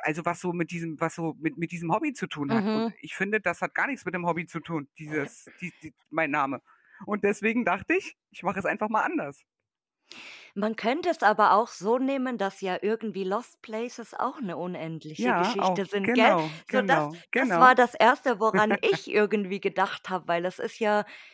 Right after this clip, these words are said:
Speaker 2: doch
Speaker 1: Ist ein großes Spektrum, finde ich, dieser
Speaker 2: Genau.
Speaker 1: Name. Da
Speaker 2: I-,
Speaker 1: kann man viel machen mit, ja.
Speaker 2: genau. Aber wie ge-,
Speaker 1: Ja.
Speaker 2: ja, genau, äh,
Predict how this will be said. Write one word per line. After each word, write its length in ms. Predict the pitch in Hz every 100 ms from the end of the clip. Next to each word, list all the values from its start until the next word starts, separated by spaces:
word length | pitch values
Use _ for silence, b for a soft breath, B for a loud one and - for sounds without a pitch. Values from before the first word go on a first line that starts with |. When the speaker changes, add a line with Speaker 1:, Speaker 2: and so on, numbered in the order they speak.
| B B _ _ _ _ -
Speaker 2:
doch 420 | 233 302 - - _ _ _ -
Speaker 1:
Ist 160 | 190
ein 80 | 196
großes 360 | 160 254 302 -
Spektrum, 460 | - - - 220
finde 200 | - 151 330
ich, 40 |
dieser 240 | 311 302 240
Speaker 2:
Genau. 140 | -
Speaker 1:
Name. 280 | 120 120 262
Da 80 | 285
Speaker 2:
I-, 60 | 185
Speaker 1:
kann 100 | 190
man 160 | 202
viel 220 | - 220
machen 240 | 220 214 180
mit, 40 |
ja. 60 | 285
Speaker 2:
genau. 480 | 285 294 254 190 - B B
Aber 280 | 208 214 208
wie 100 | 240
ge-, 120 | 240
Speaker 1:
Ja. 220 | 196 254 240
Speaker 2:
ja, 60 |
genau, 260 | 214 214 170
äh, 140 | 180